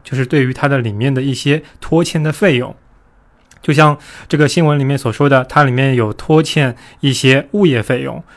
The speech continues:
绿化费用、保洁费用，总计将近五点三万元。但其实这只是一部分，因为还存在什么其他费用的可能性呢？比方说房产的交易税费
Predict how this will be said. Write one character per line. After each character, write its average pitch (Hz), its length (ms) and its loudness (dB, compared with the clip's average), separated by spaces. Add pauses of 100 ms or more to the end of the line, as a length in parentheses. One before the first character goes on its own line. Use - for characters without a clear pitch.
绿 214 120 4
化 120 240 4
费 120 220 0
用、 131 180 -6 (260)
保 110 220 4
洁 117 180 0
费 170 220 2
用， 143 240 -6 (500)
总 117 280 -2
计 151 200 2
将 156 220 0
近 143 280 -4
五 135 140 0
点 123 220 -4
三 143 220 -2
万 135 180 -2
元。 123 240 -8 (160)
但 170 180 2
其 170 280 0
实 151 340 0 (220)
这 175 400 2
只 113 180 -4
是 143 300 -2
一 127 120 -4
部 131 220 0
分， 139 240 -10 (560)
因 190 80 4
为 202 100 2
还 151 280 0
存 139 260 -6
在 147 180 0
什 123 200 -4
么 120 100 -2
其 - 160 -10
他 143 160 2
费 165 140 -2
用 139 120 0
的 131 80 -4
可 - 200 -8
能 101 180 -6
性 139 180 -2
呢？ 123 180 -4 (100)
比 113 100 -4
方 143 220 2
说 151 260 2 (200)
房 127 280 -2
产 - 180 -6
的 107 80 -4
交 156 320 0
易 156 140 -2
税 160 320 2
费 135 320 -4